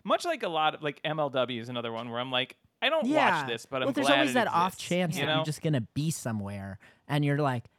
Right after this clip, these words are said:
Speaker 2: having, like, an important dinner, and then you see there's a T V across the restaurant, and it's just playing a wrestling show you don't
Speaker 1: Yeah.
Speaker 2: watch, but,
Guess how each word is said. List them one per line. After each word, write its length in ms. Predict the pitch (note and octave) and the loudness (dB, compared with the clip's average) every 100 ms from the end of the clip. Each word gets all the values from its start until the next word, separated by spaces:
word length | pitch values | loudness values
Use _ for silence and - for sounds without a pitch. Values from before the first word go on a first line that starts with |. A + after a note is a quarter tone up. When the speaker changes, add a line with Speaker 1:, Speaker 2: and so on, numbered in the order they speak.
| _ | _
Speaker 2:
having, 420 | - G3+ F#3 F#3+ | 2 4 4 2
like, 180 | D#3+ B2+ | 2 2
an 80 | A#2+ | 0
important 640 | G#2+ - - D#3 D3 C3 | 0 -2 0 0 2 0
dinner, 340 | C#3 B2 G2+ - | 2 0 -2 -4
and 180 | B2 C3 | 0 2
then 200 | C3 A#2 _ _ - | 2 0 _ _ -14
you 180 | C3+ D#3+ | 0 0
see 220 | - G3+ | 2 0
there's 180 | D#3+ C3 | 0 0
a 60 | A#2 | -4
T 300 | - A3 F#3+ | 0 2 4
V 240 | F3 D#3+ | 4 2
across 440 | A#2+ - D#3+ D#3 - | 0 0 0 0 0
the 120 | C3+ | -2
restaurant, 640 | B2 C#3 - B2 G#2+ G2 - - | 0 0 -2 -4 -2 -4 -10 -10
and 120 | C3+ C#3 | 0 2
it's 100 | C3+ | 2
just 200 | D#3 - | -2 -4
playing 400 | - G3+ G3+ E3 | -2 2 4 2
a 60 | |
wrestling 360 | C#3 D3+ - C#3 | 4 2 2 -2
show 140 | B2+ | 0
you 140 | A#2+ A#2+ | 0 0
don't 260 | A#2+ C3 | 2 0
Speaker 1:
Yeah. 160 | A2+ B2 | 4 2
Speaker 2:
watch, 200 | G#2 - - _ _ | 2 -8 -20 _ _
but, 220 | C#3 A2+ | -2 -2